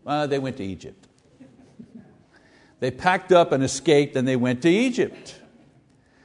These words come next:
Now, eventually, the Babylonians returned, of course, to defeat the Pharaoh in Egypt, and they also took care of business with those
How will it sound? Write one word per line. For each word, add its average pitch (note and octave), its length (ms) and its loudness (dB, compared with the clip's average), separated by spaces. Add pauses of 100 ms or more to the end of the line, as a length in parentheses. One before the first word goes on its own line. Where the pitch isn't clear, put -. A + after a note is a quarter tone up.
(360)
Now, F3+ 160 4
eventually, G3+ 720 4
the D#3+ 160 2
Babylonians F3 800 4
returned, F#3 840 -2 (140)
of - 180 -12
course, - 640 0 (380)
to D#3+ 100 0
defeat D#3+ 640 -2 (120)
the B2 120 -2
Pharaoh E3+ 680 4
in C3+ 160 -2
Egypt, E3 540 0
and B2+ 160 -6
they B2+ 140 2
also F#3 380 2
took - 260 -10
care D3+ 160 -2
of A#2+ 140 -4
business C3+ 480 -2 (340)
with B2+ 220 -2
those C3+ 420 0